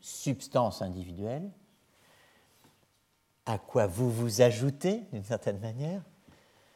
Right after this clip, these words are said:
Ça peut être la fameuse chose pensante,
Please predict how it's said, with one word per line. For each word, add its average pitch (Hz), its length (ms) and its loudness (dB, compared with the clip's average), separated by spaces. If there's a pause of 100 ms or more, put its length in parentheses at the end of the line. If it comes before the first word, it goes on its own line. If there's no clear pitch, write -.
(340)
Ça 123 260 2
peut 110 220 0
être - 380 2 (560)
la 107 180 4
fameuse 110 640 0
chose - 480 4
pensante, 127 840 -8